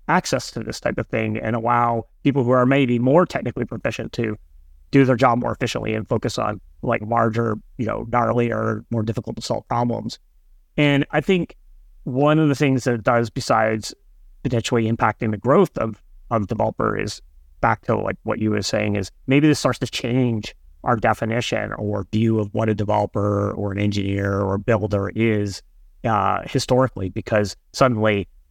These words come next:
we're gonna have people who, uh, can essentially do some of the stuff like, like, you know, you mentioned Ben Popper being able to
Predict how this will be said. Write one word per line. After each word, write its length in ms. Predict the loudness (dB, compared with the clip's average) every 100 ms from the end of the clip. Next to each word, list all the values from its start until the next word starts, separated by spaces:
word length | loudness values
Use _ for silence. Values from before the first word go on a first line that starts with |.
| -8
we're 160 | 2 2
gonna 220 | 4 2
have 380 | 2 4 2 2
people 260 | -2 -2 0
who, 340 | 2 0 -2 -8 -20 _ _ -10
uh, 460 | -2 0 2 0 -2 -2
can 240 | 0 0
essentially 440 | 0 0 0 0 -2
do 200 | 2 0
some 200 | 2 -2
of 60 |
the 80 | -2
stuff 300 | -2 -2 0
like, 140 | -2 -2
like, 180 | -4 -6 -14 _
you 100 | -4
know, 80 | -2
you 120 | 0
mentioned 340 | -2 0 -2 2
Ben 360 | 2 4 0 -4 _
Popper 340 | 2 2 4 0
being 220 | 2 0
able 180 | 0 -4
to 320 | -4 -4 -4